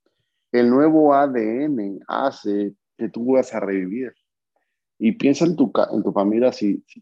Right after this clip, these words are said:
tu abuelo, él revivió viendo bebés, él revivió viendo niños pequeños, él revivió los niños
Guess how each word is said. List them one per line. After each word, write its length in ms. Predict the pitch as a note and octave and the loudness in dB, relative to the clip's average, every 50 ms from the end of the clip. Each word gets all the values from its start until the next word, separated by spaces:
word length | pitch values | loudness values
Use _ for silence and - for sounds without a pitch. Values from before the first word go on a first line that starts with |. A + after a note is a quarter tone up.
| _ _ | _ _
tu 120 | - - | -4 -4
abuelo, 500 | F#2 E2 F2+ G#2+ A2 A#2 G#2+ F2+ - - _ _ _ _ _ _ _ _ _ _ _ _ _ _ _ | -4 -2 0 -2 -2 -2 -4 -6 -8 -12 _ _ _ _ _ _ _ _ _ _ _ _ _ _ _
él 180 | A#2+ B2 C3+ C3 | 2 4 4 4
revivió 680 | D3+ D#3 D3 C3 A2+ G2+ G#2 A2 A#2+ C#3 - - - - _ _ _ _ _ _ _ _ _ _ _ _ _ _ _ _ _ _ _ | 4 4 4 4 2 2 0 0 -2 -2 -4 -8 -12 -16 _ _ _ _ _ _ _ _ _ _ _ _ _ _ _ _ _ _ _
viendo 340 | A2+ G2 G#2+ A2+ A2+ A2 G2+ | -6 -4 -2 -2 0 0 -2
bebés, 480 | F#2 F2 F#2+ G#2 G#2 G#2 - - _ _ _ _ | -2 -2 -4 -6 -8 -10 -16 -20 _ _ _ _
él 160 | - A2 A2+ | -10 -8 -4
revivió 640 | B2+ C3 C3+ A#2 G2 F#2 G2 G#2 A#2 B2 - - _ _ _ _ _ _ | 0 0 2 2 2 2 4 2 2 0 -2 -8 _ _ _ _ _ _
viendo 220 | - G#2 G#2 G#2 G#2+ | 0 2 2 2 2
niños 240 | G#2+ G#2 G2 G#2 - | -2 -4 -4 -6 -8
pequeños, 680 | - F2 - - G2 G#2 G#2 F#2+ E2+ - - _ _ _ | -12 -12 -8 -8 -8 -6 -6 -8 -10 -10 -16 _ _ _
él 200 | _ - A2+ A2 | _ -4 -2 0
revivió 640 | A2+ B2 C3 A#2+ G2 F2+ F2+ F2+ F#2 G2 A2 A2+ - - | 0 2 2 2 2 2 0 0 0 0 -2 -4 -4 -2
los 280 | G#2 G#2+ G#2 G2 G2+ | 0 2 0 0 0
niños 640 | G#2 A#2 C3+ D3 C#3+ A#2+ G2+ F#2+ G2 - - _ | -2 0 2 2 0 0 -2 -4 -8 -10 -14 _